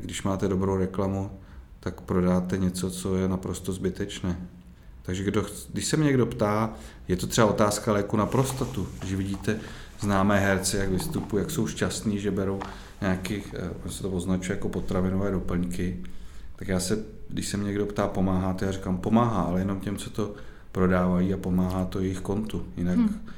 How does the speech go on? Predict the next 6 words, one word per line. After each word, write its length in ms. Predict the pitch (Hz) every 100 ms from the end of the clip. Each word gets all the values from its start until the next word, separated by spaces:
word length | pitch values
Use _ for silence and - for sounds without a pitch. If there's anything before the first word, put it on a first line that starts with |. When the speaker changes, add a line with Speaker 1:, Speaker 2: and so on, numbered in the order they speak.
| - -
Speaker 1:
vám 160 | 90 87
to 120 | 95
nepomáhá.“ 680 | 92 90 101 90 82 80 76 - - -
Takže, 280 | - 240 202
Speaker 2:
Hmm. 120 | - - - - - - -
Speaker 1:
eh, 320 | - 82 80